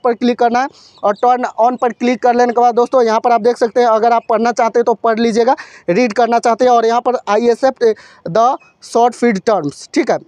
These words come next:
आपको टिक लगा देना है और टिक लगा देने के बाद आपको इनको एक्सेप्ट कर देना है। तो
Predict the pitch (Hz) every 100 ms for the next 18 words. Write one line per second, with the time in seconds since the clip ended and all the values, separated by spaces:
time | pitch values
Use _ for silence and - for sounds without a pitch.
0 | _ 208 214 247 226 262 254 240 240 247
1 | 254 247 - 277 254 254 247 247 240 247
2 | 247 196 208 240 247 233 269 233 - 240
3 | - 214 185 160 123 _ - - - -
4 | - - - -